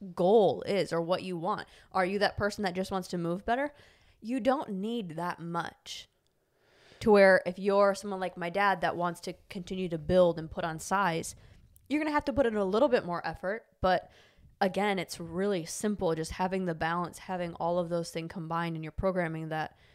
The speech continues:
what's going to kind of benefit each other. That's why I think, like you said, like, our generation is gonna lose out on the cardio.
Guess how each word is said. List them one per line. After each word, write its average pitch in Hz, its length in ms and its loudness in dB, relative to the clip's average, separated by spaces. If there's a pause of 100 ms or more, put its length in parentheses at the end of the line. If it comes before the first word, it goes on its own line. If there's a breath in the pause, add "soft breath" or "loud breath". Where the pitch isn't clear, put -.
(1040 soft breath)
what's 180 440 2
going 185 320 -2
to 180 200 -4
kind 170 280 -6
of 165 280 -6
benefit 175 580 -4 (100)
each - 240 -6
other. 214 300 0 (320)
That's 185 180 -2
why 175 100 4
I 165 60 0
think, 170 260 -8
like - 200 -8
you 175 60 -16
said, 175 200 -2
like, 151 140 -6 (480)
our 175 120 2
generation 170 380 -4
is 170 60 -6
gonna 165 80 -4
lose 165 160 -4
out 160 80 -2
on 151 100 -8
the 160 60 -12
cardio. 170 460 0